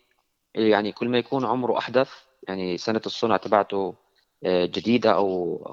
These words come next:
قارب جديد، موديل جديد، فبالتأكيد راح يكون وضعه أحسن من قارب عمره مثلًا عشرة أو خمستاشر سنة. آه، بتقارن قارب عمره سنتين أو ثلاثة بقارب عمره عشرة أو خمستاشر سنة،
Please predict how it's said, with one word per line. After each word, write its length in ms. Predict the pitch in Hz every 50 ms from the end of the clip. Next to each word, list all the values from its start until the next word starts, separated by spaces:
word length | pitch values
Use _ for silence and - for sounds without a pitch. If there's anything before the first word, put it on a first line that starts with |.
| - -
قارب 280 | 107 107 113 107 92 -
جديد، 360 | 107 95 95 113 120 117 113
موديل 220 | 98 98 110 117 107
جديد، 320 | 104 104 104 113 127 127 - _ - - - _ _ _ _ _
فبالتأكيد 640 | - 113 107 120 - - - - - 143 147 139
راح 160 | 139 139 -
يكون 200 | 139 - 139 131
وضعه 560 | 131 127 113 117 113 104 110 110 107 107 -
أحسن 300 | - - - - 120 110
من 240 | 107 107 101 104 104
قارب 420 | - - 113 113 113 110 104 95 104
عمره 220 | 107 110 107 107
مثلًا 460 | 110 110 - 110 107 104 104 104 101 - _ _ _
عشرة 360 | - 98 110 - 110 107 101
أو 100 | 92 104
خمستاشر 480 | 101 - 104 104 98 - 107 107 - 107
سنة. 300 | 101 - - 131 101 - - _ _ _ _ -
آه، 180 | 92 87 85
بتقارن 380 | 82 - - - 101 101 98 98
قارب 320 | - - 101 104 98 92
عمره 180 | 101 107 104 98
سنتين 420 | - - 92 90 - 113 110 90
أو 120 | 82 98 92
ثلاثة 460 | - 101 110 113 110 - 107 107 107 101 98 98 98 98 - -
بقارب 460 | 87 76 - _ - 110 107 98 95
عمره 200 | 104 107 101 92
عشرة 260 | 101 - - - 104
أو 40 | 98
خمستاشر 360 | - 104 107 - - 113 117
سنة، 240 | - - 120 117